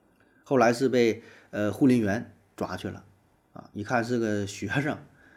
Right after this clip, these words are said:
啊，然后他说：“我就对中医中药感兴趣了。”也，也没说啥，说服教育一顿呗，最后就是也，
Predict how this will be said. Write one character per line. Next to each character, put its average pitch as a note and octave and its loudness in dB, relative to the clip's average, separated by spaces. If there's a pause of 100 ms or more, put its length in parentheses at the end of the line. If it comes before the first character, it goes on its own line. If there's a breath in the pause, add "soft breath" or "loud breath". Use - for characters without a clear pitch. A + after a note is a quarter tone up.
(300 soft breath)
啊， F2 -6
然 F#2 -4
后 G#2+ -2
他 G#2 -6
说 G2+ -2
：“我 - -6
就 G#2 -10
对 G2+ -4
中 G#2 -6
医 G#2 -2
中 G2+ -6
药 G#2 -4
感 G2+ -10
兴 A2+ -10
趣 G2 -14
了。” F#2 -16 (440 soft breath)
也， F2 -8 (200)
也 G2 -4
没 B2 2
说 E3 6
啥， A2 2
说 E3 6
服 D#3+ 6
教 G3 6
育 C#3 8
一 - 8
顿 E3 10
呗， G#2+ 2
最 A2+ -8
后 G#2+ -4
就 G#2 -4
是 G2+ -4
也， E2 -4